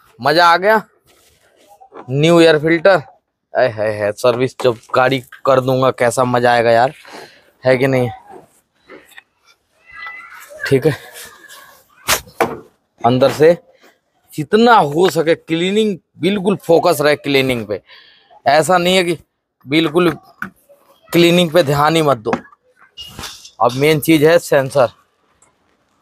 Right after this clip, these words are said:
देखो मास एयर फ्लो sensor, यहाँ खोल दिया मैंने, Sensor को cleaning करेंगे अच्छे से। दिखाओ जी इधर, इसके element जो है ना, चूंकि बहुत ज़्यादा डस्टी हो जाते हैं, वो देखो dust।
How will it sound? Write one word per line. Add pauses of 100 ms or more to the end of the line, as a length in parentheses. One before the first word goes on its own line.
(140)
देखो
मास
एयर
फ्लो
sensor, (680)
यहाँ
खोल
दिया
मैंने, (640)
Sensor
को
cleaning
करेंगे
अच्छे
से। (720)
दिखाओ
जी
इधर, (920)
इसके
element
जो
है
ना,
चूंकि
बहुत
ज़्यादा
डस्टी
हो
जाते
हैं,
वो
देखो
dust।